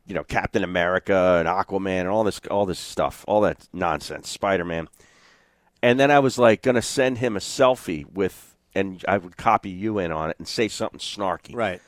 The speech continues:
Speaker 2: about
Speaker 1: But then I thought, "Man, if somebody sees me in this store taking a selfie with a mannequin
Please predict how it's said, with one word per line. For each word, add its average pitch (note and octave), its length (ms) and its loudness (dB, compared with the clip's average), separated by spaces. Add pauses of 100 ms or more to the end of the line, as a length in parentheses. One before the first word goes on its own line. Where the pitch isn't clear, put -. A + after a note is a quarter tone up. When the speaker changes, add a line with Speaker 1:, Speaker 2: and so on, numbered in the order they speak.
(140)
Speaker 2:
about A2+ 280 0
Speaker 1:
But B2 140 0
then D3 180 8
I C#3 120 8
thought, A#2 380 4
"Man, A2+ 200 2
if G2+ 60 -2
somebody B2+ 340 -2
sees A#2+ 460 -6
me G2 100 -4
in G#2 240 -6
this F#2+ 160 -6
store G#2 440 -4
taking F2+ 360 -8
a E2+ 40 -8
selfie G2 600 -4 (460)
with G#2 420 0
a F2 300 0 (640)
mannequin G2+ 680 0